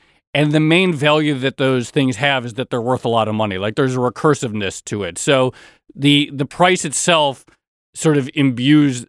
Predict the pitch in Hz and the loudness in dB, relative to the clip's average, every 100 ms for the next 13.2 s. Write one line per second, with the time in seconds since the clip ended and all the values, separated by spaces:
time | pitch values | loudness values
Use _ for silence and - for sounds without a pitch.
0 | - 120 139 147 139 127 123 123 - _ | -8 0 2 2 0 -2 -2 -4 -8 _
1 | _ 127 151 - 143 156 131 _ - 165 | _ -4 -4 -4 -2 -2 -4 _ 0 2
2 | 156 156 147 139 113 135 143 143 127 123 | 2 0 -2 -4 -2 0 2 0 0 0
3 | - 127 123 127 117 - 143 123 123 120 | -2 -2 -2 -2 -2 -4 -2 -2 -2 -4
4 | 110 110 104 101 98 98 _ _ _ _ | -2 0 0 -2 -6 -12 _ _ _ _
5 | 123 127 113 - 117 107 104 - - _ | 0 2 2 2 2 2 -2 -8 -18 _
6 | - 123 143 120 117 120 117 - 113 110 | -2 0 2 2 2 0 -4 -2 0 0
7 | 110 107 104 107 104 123 117 107 120 117 | 0 0 0 0 0 0 0 0 0 0
8 | 113 107 107 123 113 - - - - 156 | 0 0 0 0 -2 -4 -18 -20 -2 0
9 | 175 190 190 180 175 165 165 156 143 143 | 2 0 0 2 2 2 2 2 0 2
10 | 143 135 123 120 - 117 - 143 135 123 | 2 0 -4 -8 -10 -10 -6 0 2 2
11 | 107 - 143 123 110 - 117 113 - 135 | -2 -4 0 0 -2 -6 -8 -8 -8 -6
12 | 123 127 113 113 113 110 104 107 104 98 | -4 -2 -2 -2 -4 -6 -4 -2 -2 -2
13 | 95 95 | -6 -10